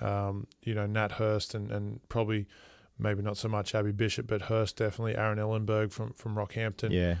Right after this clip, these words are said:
Speaker 1: Thought it was pretty good. But, you know, Amanda Johnson carried her team to a sixteen and two regular season record
Speaker 2: Yeah, you
Speaker 1: from
Speaker 2: can't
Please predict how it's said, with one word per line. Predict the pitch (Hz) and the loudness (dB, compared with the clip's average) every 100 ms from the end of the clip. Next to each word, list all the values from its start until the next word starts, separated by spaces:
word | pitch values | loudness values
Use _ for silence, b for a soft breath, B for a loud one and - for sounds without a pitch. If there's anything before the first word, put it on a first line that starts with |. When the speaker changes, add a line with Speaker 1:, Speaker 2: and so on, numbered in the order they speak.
| B B B | B B B
Speaker 1:
Thought | - | 0
it | 113 | 0
was | 101 | 2
pretty | 120 113 | 2 6
good. | 113 | 6
But, | 107 120 | 6 4
you | 131 | 4
know, | 110 104 | 4 4
Amanda | 107 101 | 4 0
Johnson | 101 107 101 104 | 2 0 0 -6
carried | 95 113 107 | 0 4 4
her | 104 101 | 2 0
team | - 107 | -2 -2
to | 104 | 0
a | 101 | -2
sixteen | - - 113 104 | -2 -4 -4 -4
and | 98 | -2
two | 110 | -2
regular | 104 104 104 | 0 0 0
season | 95 113 98 104 | -2 -4 -4 -2
record | 101 - 92 | -2 4 6
Speaker 2:
Yeah, | |
you | 85 | 6
Speaker 1:
from | |
Speaker 2:
can't | 92 | 6